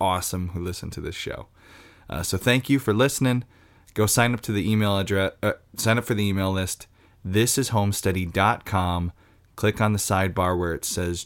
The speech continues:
"Join the email list." Put in your info there, and we'll send you out your coupon, and you can take this two-hour-long course on starting a farm business. It's like a super extended podcast,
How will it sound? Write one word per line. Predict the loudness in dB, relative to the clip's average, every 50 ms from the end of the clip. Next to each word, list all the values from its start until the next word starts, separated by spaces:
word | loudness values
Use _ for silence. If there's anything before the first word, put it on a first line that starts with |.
| -12 _
"Join | -4 -2 0 0 0
the | 0 0 0 0
email | 2 2 2 0 0 0
list." | 0 0 -2 -2 -4 -8 -10 -12 -18 _ -20 -20 _ _ _ _ _ -16 _
Put | -2 0 2
in | 2 2 2
your | 2 2 2
info | 2 0 0 2 2 2 4
there, | 4 4 4 4 4 2 -2 -6
and | -8 -6 -6
we'll | -4 -4
send | -4 -2 0 0 2 2 2
you | 2 2
out | 2 0 -2 -4
your | -6
coupon, | -2 0 -2 2 2 4 4 4 2 0 -2 -4 -8 -14 -20 -20 -20 -18 -8
and | -4 -4 -4
you | -2
can | 0 0 -2 0
take | 0 0 0 0 -2 -4
this | -4 -4 -2 -4 -4 -6 -8 -10 _ -16 -8
two-hour-long | 0 2 4 4 6 6 4 4 4 2 2 2 2 2 2 2 0 -2
course | -2 -2 0 0 2 0 0 -4 -6
on | -6 -6 -6 -6 -6 -8 -12 _ _ _ _ _
starting | -10 -2 0 2 4 4 4 2 0
a | -2
farm | -2 -2 -2 0 0 0 0 0
business. | -2 -4 -4 -4 -4 -4 -4 -4 -6 -6 -8 -10 -14 _ _ _ -20 -20 -20 _
It's | -6 -4
like | -4 -2 -2 -4
a | -6
super | -4 -2 0 0 0 2 2 0
extended | 0 0 -4 -6 -2 0 0 2 2 2 0 0 -2
podcast, | -2 -2 0 0 0 -2 -4 -6 -6 -6 -4 -4 -6 -8 -8 -10 -12